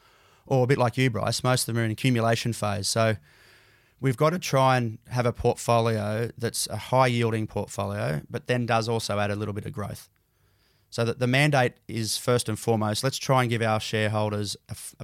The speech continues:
about a five percent yield if we can through the, through the cycle. And we might hold stocks that yield seven, eight, nine percent, and we might own stocks that only yield one, two, three percent, but they've got a growing dividend. So that's, that, that's the mandate. The mandate is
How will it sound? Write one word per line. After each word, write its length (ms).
about 300
a 20
five 320
percent 380
yield 220
if 140
we 80
can 280
through 180
the, 100
through 240
the 80
cycle. 480
And 320
we 80
might 240
hold 240
stocks 360
that 160
yield 400
seven, 360
eight, 160
nine 240
percent, 480
and 80
we 80
might 240
own 200
stocks 340
that 80
only 180
yield 320
one, 180
two, 200
three 240
percent, 400
but 140
they've 160
got 120
a 40
growing 360
dividend. 400
So 180
that's, 220
that, 340
that's 200
the 120
mandate. 480
The 60
mandate 420
is 380